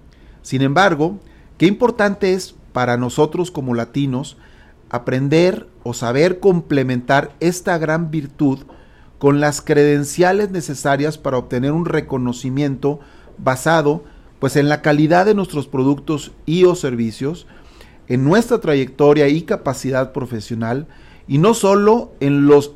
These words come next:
a-, en lo agradables que podamos llegar a ser con otras personas o la calidez que podamos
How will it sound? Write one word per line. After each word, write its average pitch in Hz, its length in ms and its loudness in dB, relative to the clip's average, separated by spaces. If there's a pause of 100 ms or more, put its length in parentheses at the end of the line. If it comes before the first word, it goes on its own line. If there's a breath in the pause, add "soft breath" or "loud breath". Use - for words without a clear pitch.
a-, 139 260 2
en 143 160 2
lo 147 100 4
agradables 147 760 0
que 143 100 -2
podamos 139 520 0
llegar 131 280 0
a 139 60 0
ser 139 280 -4
con 127 160 -6
otras 127 300 -8
personas 135 720 -6 (420 loud breath)
o 151 380 8 (140)
la 135 280 2
calidez 143 800 4
que - 140 -10
podamos 139 680 -2